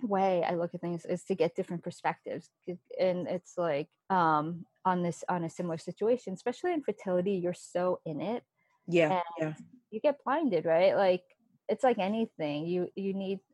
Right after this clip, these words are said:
Speaker 1: someone else to come in sometimes and, like,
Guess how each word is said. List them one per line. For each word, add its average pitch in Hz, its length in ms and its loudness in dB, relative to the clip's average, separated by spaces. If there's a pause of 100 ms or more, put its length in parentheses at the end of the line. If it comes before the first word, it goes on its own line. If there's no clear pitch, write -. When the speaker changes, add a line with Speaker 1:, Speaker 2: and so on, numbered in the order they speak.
Speaker 1:
someone 180 640 -4
else 170 280 0
to 180 100 -8
come 170 300 -6
in 170 180 -6
sometimes 170 720 -8
and, 160 160 -8
like, 147 260 -8